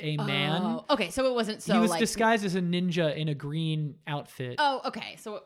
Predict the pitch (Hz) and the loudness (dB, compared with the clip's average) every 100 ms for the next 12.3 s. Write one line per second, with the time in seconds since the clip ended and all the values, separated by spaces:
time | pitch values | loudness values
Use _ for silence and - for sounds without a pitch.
0 | - 175 175 - 180 196 214 202 170 185 | -2 0 0 2 2 2 2 2 0 0
1 | - 180 170 156 143 143 139 277 311 - | -2 -4 -2 -2 -2 -4 -4 -4 -6 -2
2 | 220 170 160 156 139 135 127 143 143 143 | -2 0 -2 -4 -6 -6 -4 -2 0 2
3 | 165 233 185 220 185 180 196 196 175 185 | 2 2 -2 -6 0 4 6 6 4 2
4 | 175 160 147 156 151 156 240 269 240 - | 0 0 -4 -4 -4 -2 0 0 0 -2
5 | 170 170 180 - 302 320 359 359 285 330 | 0 2 2 2 0 0 -2 0 0 0
6 | 339 359 339 381 415 - 311 302 285 330 | -2 -4 -8 -8 -8 -6 -2 2 4 4
7 | 285 208 156 160 - 208 247 - 320 339 | 2 2 4 2 0 0 -2 0 2 8
8 | 381 370 349 262 196 233 - - 226 170 | 8 10 10 10 8 4 0 0 4 4
9 | 139 - - - 311 233 208 247 214 175 | 2 -4 -18 -4 -2 0 2 2 2 0
10 | 214 254 214 156 180 320 349 359 381 359 | 2 2 2 2 4 4 4 6 8 8
11 | 320 302 269 233 202 202 208 160 147 - | 8 6 6 6 6 4 2 2 0 -4
12 | 208 185 127 | -6 -6 -6